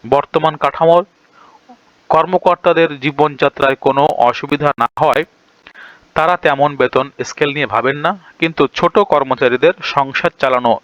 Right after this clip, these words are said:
এখন রীতিমতো চ্যালেঞ্জ। তো প্রিয় দর্শক, আপনারা দেখতে পেলেন কর্মচারী ফোরামের যে সমস্ত দাবিগুলো রয়েছে এবং কত গ্রেডে এই বেতন স্কেল কার্যকর হতে যাচ্ছে। সম্পূর্ণ ভিডিওটি দেখার জন্য সবাইকে ধন্যবাদ।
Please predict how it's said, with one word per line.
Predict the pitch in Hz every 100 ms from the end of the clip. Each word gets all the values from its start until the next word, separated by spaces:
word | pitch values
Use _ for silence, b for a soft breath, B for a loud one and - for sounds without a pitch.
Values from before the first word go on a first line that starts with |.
| _ -
এখন | 135 180 156
রীতিমতো | 135 135 147 - -
চ্যালেঞ্জ। | 113 104 101 90 - - _ _ B B B B B B -
তো | 139
প্রিয় | 165
দর্শক, | 165 165 - 165
আপনারা | 147 131
দেখতে | 120 - 151
পেলেন | 160 123 151 180 _ _
কর্মচারী | 151 147 160 165 - 165 165 170 - 147
ফোরামের | - 175 190 180 160 160 - _ 131
যে | 131
সমস্ত | 156 156 - 139
দাবিগুলো | 117 110 117 127 147
রয়েছে | 143 147 - 185 208 _ -
এবং | 120 127 127 131 _ -
কত | 165 170 190
গ্রেডে | 175 143 139 131 131 -
এই | 135 135
বেতন | 135 139 131
স্কেল | - - 156
কার্যকর | 135 117 127 123
হতে | 120 147
যাচ্ছে। | 139 - - 180 - _ _ B B B B _
সম্পূর্ণ | - 156 151 170 175
ভিডিওটি | 170 175 170 170
দেখার | 151 - 151
জন্য | 160 170
সবাইকে | 160 131 123 123 120
ধন্যবাদ। | 117 135 143 147 180